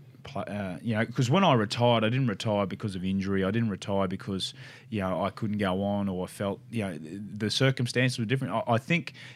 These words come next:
you know, and talking to some close mates that played for a long period of time also,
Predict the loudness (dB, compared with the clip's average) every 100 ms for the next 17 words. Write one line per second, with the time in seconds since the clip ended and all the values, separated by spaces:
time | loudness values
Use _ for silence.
0 | 2 4 4 4 4 4 2 0 2 2
1 | 2 2 2 2 -2 -6 -8 -6 -6 -2
2 | 0 0 0 -4 -4 -2 -2 -2 -4 -4
3 | -2 -4 -2 -2